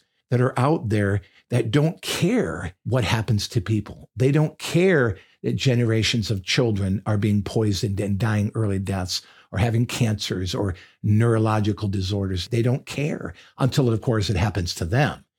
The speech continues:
And then you might get a whistleblower from time to time. But because there's often billions of dollars involved in this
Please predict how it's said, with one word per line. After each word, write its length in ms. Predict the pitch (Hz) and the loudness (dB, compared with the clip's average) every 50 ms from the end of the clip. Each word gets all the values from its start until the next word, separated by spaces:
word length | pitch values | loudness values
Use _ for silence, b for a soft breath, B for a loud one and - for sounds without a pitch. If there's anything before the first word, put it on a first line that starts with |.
| - | -4
And 140 | - 117 107 | 0 2 4
then 200 | 117 123 117 113 | 6 6 6 4
you 80 | 113 113 | 4 4
might 220 | 113 110 110 110 | 4 2 0 0
get 120 | 107 110 107 | 0 2 2
a 60 | 101 | 2
whistleblower 680 | 107 127 120 - 117 101 101 104 101 95 92 - - - | 2 2 2 2 0 0 0 0 0 0 -2 -4 -6 -6
from 180 | - - 147 139 | -2 -2 0 2
time 240 | 127 180 180 180 135 | 2 2 2 2 0
to 60 | 110 | -2
time. 380 | 98 - 185 196 139 - - - B B B B B B | 2 2 2 2 2 -4 -6 -12 B B B B B B
But 120 | - - | 0 0
because 380 | 151 139 - - 247 233 185 147 | 0 2 2 2 2 2 4 2
there's 180 | 180 151 123 - | 2 2 2 0
often 420 | 151 151 160 135 143 120 107 107 104 | 0 0 2 2 2 2 2 0 2
billions 460 | 101 165 165 208 208 175 139 113 - | 2 4 4 6 4 4 4 4 2
of 100 | 123 107 | 2 2
dollars 400 | 120 131 123 120 113 107 98 98 | 2 2 2 2 2 2 2 2
involved 580 | 101 101 98 107 156 185 220 226 214 165 120 | 0 0 0 0 0 0 2 2 2 2 2
in 200 | 113 110 95 95 | 2 0 0 0
this 400 | 101 90 87 95 87 - - - | 0 -2 -4 -4 -4 -6 -8 -8